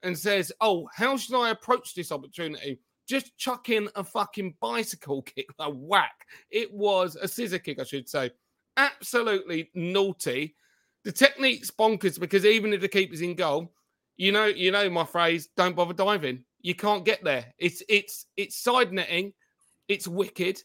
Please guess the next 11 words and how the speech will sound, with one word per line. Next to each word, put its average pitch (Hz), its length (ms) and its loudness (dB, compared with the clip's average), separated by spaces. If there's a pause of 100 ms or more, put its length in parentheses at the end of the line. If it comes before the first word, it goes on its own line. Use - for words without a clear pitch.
(520)
And 240 400 8
I'm 254 120 2
pleased 285 300 0
that 254 80 -8
you 247 140 2
said 285 200 0
it, - 140 -8
Pete. 117 280 -2 (920)
I 294 200 10
have 247 240 6
been 214 280 2